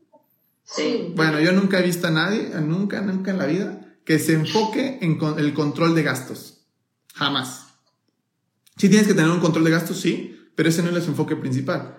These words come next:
Speaker 2: El enfoque principal tiene que ser el incremento de ingresos, no el control de gastos. No sé si me explico. Mucha gente cree que va a solucionar su vida financiera si deja de gastar.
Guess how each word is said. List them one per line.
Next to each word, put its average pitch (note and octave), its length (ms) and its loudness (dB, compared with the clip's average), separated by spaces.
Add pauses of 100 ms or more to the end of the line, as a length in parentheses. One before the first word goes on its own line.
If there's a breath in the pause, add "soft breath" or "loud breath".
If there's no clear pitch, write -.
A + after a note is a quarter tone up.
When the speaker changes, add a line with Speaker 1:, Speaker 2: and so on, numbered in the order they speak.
(160)
Speaker 2:
El D3+ 140 2
enfoque E3 300 0
principal D3+ 380 -2
tiene D#3+ 180 -2
que C3+ 100 -6
ser F3 380 -2
el D3 100 0
incremento C#3 460 0
de C3+ 80 0
ingresos, B2+ 380 2
no C3 120 2
el C#3+ 80 -2
control C3 260 -2
de B2+ 60 0
gastos. - 380 -6 (2750)
No D3+ 80 -4
sé D#3+ 120 -2
si D3 80 0
me C3 60 -2
explico. B2+ 300 -2
Mucha E3 220 0
gente E3+ 300 -2
cree E3 160 0
que E3+ 80 -2
va D#3 100 2
a D#3 40 -2
solucionar C#3+ 420 -2
su D3+ 120 -4
vida D3 160 2
financiera C#3 440 -2
si - 120 -4
deja C3+ 220 -2
de B2+ 100 -2
gastar. - 600 -6